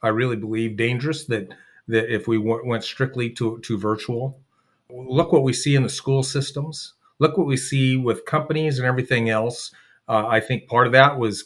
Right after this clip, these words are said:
uh, is getting people back to work. And I think we saw that in the legislature this year.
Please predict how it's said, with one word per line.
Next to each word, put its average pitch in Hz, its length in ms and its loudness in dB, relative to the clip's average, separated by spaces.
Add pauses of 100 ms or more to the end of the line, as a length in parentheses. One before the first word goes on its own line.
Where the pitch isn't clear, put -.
uh, 131 140 -6
is 127 200 -6
getting 117 300 0
people 120 240 -6
back 113 240 2
to 120 80 -8
work. 147 400 -8 (340)
And 139 140 6
I 160 40 10
think 185 200 2
we 180 80 6
saw 175 300 8
that 113 320 2
in 123 100 0
the 107 80 -2
legislature 110 720 -2
this 95 240 -8
year. 90 160 -14